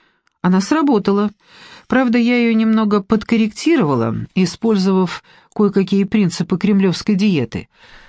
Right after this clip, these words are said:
Теперь знаю, что женщина, теряющая лишние килограммы, испытывает неимоверное счастье.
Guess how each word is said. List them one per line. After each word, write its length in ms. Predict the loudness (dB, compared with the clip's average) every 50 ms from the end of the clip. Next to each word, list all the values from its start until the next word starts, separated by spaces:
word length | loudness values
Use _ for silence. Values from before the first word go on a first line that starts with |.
| -20 _ _ _ _
Теперь 340 | -4 -2 0 2 0 2
знаю, 340 | 2 2 2 2 2 2 0
что 220 | -2 0 -2 0 0
женщина, 480 | 2 0 0 0 -2 -2 -2 -2 -2
теряющая 580 | 0 0 0 2 2 2 0 0 0 0 0 2
лишние 400 | 2 0 -2 -2 -2 -2 -2 0
килограммы, 720 | 0 0 0 0 0 0 0 0 2 2 2 2 0 0 -2
испытывает 800 | -2 -4 -4 -4 -4 -4 -4 -2 0 0 2 2 2 0 0 0
неимоверное 720 | 0 2 2 2 2 2 2 2 0 0 2 2 2 2 0
счастье. 680 | -2 -2 -2 -2 -2 -2 -2 -6 -12 -14 -14 -16 -16